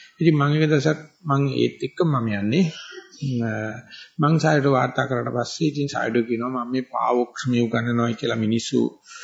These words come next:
නානා ආකාර ක්‍රම දාන්න හදනවා. පාවොක්‍රමය කියලා එකක් ඇත්තේ නෑ. අපිට ඒ කර්ම, යෝගාවචරගේ හැටියට ඕනේ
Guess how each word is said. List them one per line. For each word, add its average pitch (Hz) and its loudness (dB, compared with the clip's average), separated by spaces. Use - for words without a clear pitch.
නානා 117 -2
ආකාර 127 0
ක්‍රම 104 -4
දාන්න 127 2
හදනවා. 127 -2
පාවොක්‍රමය 123 2
කියලා 131 4
එකක් 135 -2
ඇත්තේ 117 -2
නෑ. 120 2
අපිට 147 0
ඒ 143 6
කර්ම, 117 -10
යෝගාවචරගේ 156 4
හැටියට 156 2
ඕනේ 160 4